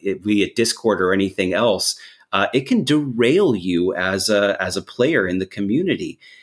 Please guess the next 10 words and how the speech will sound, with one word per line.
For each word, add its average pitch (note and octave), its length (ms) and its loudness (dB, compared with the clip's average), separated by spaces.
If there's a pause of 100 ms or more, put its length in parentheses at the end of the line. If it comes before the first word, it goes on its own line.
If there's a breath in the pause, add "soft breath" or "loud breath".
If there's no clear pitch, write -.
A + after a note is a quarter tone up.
(180 loud breath)
And, G#2 460 2
uh, F#2+ 340 2
in G2+ 220 -2
Bochy's D#3+ 420 0
case, F2+ 500 -2
uh, F#2 260 0 (880 loud breath)
honestly, A3+ 640 0
this D#3 240 0
could G#3+ 220 0
have, F#3 160 -2